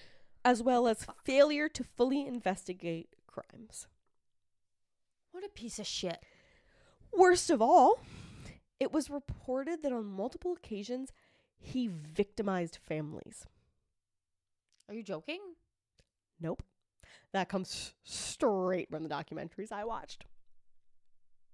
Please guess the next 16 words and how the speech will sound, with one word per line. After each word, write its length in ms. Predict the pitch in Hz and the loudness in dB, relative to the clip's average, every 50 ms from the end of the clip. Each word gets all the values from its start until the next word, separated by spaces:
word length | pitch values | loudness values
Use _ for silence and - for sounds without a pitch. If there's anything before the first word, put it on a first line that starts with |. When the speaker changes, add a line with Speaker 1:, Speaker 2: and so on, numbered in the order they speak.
| - - - | -20 -20 -16
Speaker 2:
I 40 | - | -14
wanna 100 | 185 170 | -14 -14
punch 220 | - 175 170 156 - | -12 -14 -16 -16 -16
him 80 | 175 | -18
in 40 | 160 | -18
the 140 | 143 - 156 | -18 -18 -20
face. 220 | 147 139 - - _ _ _ _ _ _ _ _ _ _ _ _ _ _ _ _ _ _ _ _ _ _ _ _ _ _ _ _ _ _ _ _ - | -20 -20 -20 -20 _ _ _ _ _ _ _ _ _ _ _ _ _ _ _ _ _ _ _ _ _ _ _ _ _ _ _ _ _ _ _ _ -14
I 60 | - | -12
wanna 100 | 196 180 | -12 -10
punch 200 | - - 170 - | -10 -12 -12 -12
him 60 | 165 | -12
in 40 | 160 | -14
the 60 | 156 | -14
face 220 | 147 151 147 - - | -14 -16 -18 -18 -18
really 140 | - 160 156 | -16 -16 -14
hard. 200 | 151 143 147 | -14 -14 -14